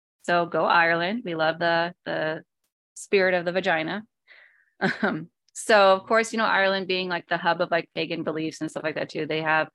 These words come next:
quite a few just different buildings that have, like, gargoyles or, like,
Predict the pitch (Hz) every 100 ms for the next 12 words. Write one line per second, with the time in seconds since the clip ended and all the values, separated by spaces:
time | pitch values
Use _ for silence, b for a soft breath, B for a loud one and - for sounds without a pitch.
0 | B B - 359 339 330 196 190 190 190
1 | 196 - 185 175 185 175 170 165 165 160
2 | 160 151 151 151 147 165 165 160 165 160
3 | 156 151 151 147